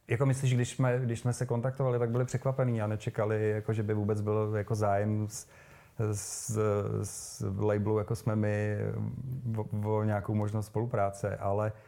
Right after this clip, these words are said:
já jsem to chtěl udělat tak nějak jako opatrně a přirozeně a nechtěl, nechtěl jsem být nějaký moc velkohubej v tom případě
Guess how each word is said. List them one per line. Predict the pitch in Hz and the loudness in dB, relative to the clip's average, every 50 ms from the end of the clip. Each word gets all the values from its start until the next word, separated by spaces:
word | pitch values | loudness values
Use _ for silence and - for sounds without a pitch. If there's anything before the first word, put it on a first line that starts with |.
| - - - | -14 -6 -2
já | 101 104 | -2 0
jsem | 95 - 110 | 0 0 -2
to | 113 | -2
chtěl | 107 - - 117 | -2 0 0 0
udělat | 110 107 110 110 110 | 0 2 0 0 0
tak | - 107 | -2 -2
nějak | 104 110 110 110 | -2 0 0 0
jako | 113 107 - 120 | -2 -2 -2 -2
opatrně | 110 110 101 - 107 101 - 107 107 107 | -2 -2 -2 -2 -4 -2 -2 0 0 0
a | 110 107 | -2 -2
přirozeně | - - 110 104 104 101 101 101 101 104 104 | -2 -2 -2 0 0 0 0 -2 0 0 -2
a | 104 | -2
nechtěl, | 104 104 101 101 - 107 101 104 104 - - | -2 -4 -4 -2 -2 -2 0 -2 -4 -4 -4
nechtěl | 104 101 98 95 - 107 104 | -6 -6 -6 -4 -4 -4 -4
jsem | 104 - - 107 107 104 101 101 104 101 | -4 -4 -4 -4 -2 -2 -4 -4 -4 -4
být | 98 101 104 101 | -4 -4 -4 -2
nějaký | 104 101 98 98 - 104 | -2 -2 -2 -2 -2 -2
moc | 104 107 104 | -2 -2 -2
velkohubej | 107 107 101 98 - 104 101 101 98 98 101 98 | -2 -2 -2 0 0 0 0 0 0 0 0 -2
v | 98 - | -2 -4
tom | - 104 101 | -4 -4 -4
případě | - - 98 95 - 101 98 98 98 101 | -2 -4 -6 -2 -2 0 0 0 0 -2